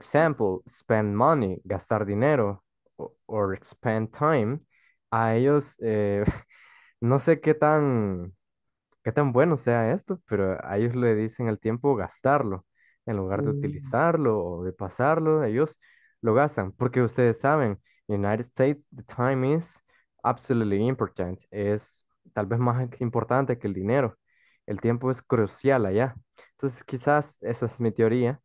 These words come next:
Speaker 2: de que por eso le dicen spend. De todos modos, como decía, en la interpretación para nosotros es, "¿cómo pasas tu día? ¿Cómo ocupas tu día?"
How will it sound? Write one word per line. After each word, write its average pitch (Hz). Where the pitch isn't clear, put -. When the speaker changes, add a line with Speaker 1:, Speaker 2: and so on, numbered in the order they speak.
Speaker 2:
de 107
que 95
por 98
eso 101
le 98
dicen 95
spend. 123
De 127
todos 147
modos, 160
como 117
decía, 110
en 107
la 107
interpretación 120
para 113
nosotros 120
es, 165
"¿cómo 196
pasas 139
tu 127
día? 98
¿Cómo 156
ocupas -
tu 160
día?" 101